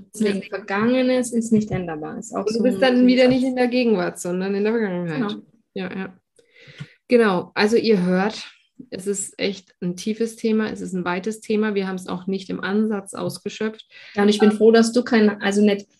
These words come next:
Speaker 1: so stark hochsensibel bist wie ich, weil sonst würden wir noch fünf Stunden jetzt hier sitzen und diese Sache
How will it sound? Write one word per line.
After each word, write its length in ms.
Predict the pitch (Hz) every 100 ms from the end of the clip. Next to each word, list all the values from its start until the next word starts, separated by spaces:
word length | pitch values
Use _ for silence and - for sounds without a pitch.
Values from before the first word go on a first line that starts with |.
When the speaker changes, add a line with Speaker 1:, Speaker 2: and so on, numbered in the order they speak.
| _
Speaker 1:
so 380 | - - 254 285
stark 380 | 285 - 190 -
hochsensibel 540 | 208 - 214 208 208
bist 260 | 202 196 -
wie 40 |
ich, 220 | - 262
weil 140 | 196 185
sonst 180 | 185 196
würden 220 | 190 185
wir 140 | 185
noch 220 | 208 226
fünf 260 | - 208 202
Stunden 360 | - 202 190 185
jetzt 240 | 160 -
hier 140 | 165
sitzen 360 | 170 208 - 269
und 140 | 233
diese 180 | 220 214
Sache 320 | 214 226 226